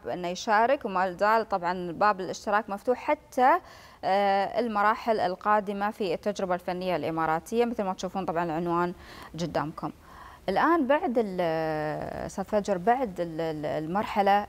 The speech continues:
الثالثة خلنا نقول والأخيرة، ما الذي سيحدث لكافة الأفلام التي تنتج؟ ما،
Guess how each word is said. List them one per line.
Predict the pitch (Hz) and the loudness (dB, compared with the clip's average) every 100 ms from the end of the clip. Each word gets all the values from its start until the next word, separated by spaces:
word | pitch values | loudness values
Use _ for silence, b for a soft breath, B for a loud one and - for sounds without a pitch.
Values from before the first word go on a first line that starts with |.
| - | -4
الثالثة | - 175 143 147 - 226 330 - | -4 -2 -2 -2 0 0 -2 -4
خلنا | 214 170 | -4 -2
نقول | 165 180 277 | -2 0 0
والأخيرة، | 254 123 147 180 151 143 - B B B B B B B - | 2 2 0 0 0 -2 -6 B B B B B B B -10
ما | 196 208 262 | -2 4 6
الذي | 302 277 233 247 254 262 - 190 | 6 4 2 0 0 0 2 2
سيحدث | 202 202 247 208 220 - | 2 2 2 2 0 -2
لكافة | 190 226 226 214 214 | 0 2 2 0 -2
الأفلام | 185 185 - 185 185 190 202 208 - | -4 -4 -4 0 2 2 0 -2 -2
التي | 180 180 180 - 196 196 - 160 | 0 -2 -2 -2 -2 0 -2 -4
تنتج؟ | - 147 - 156 - 185 | -4 -8 -4 -4 -2 -2
ما، | 220 - | -2 -2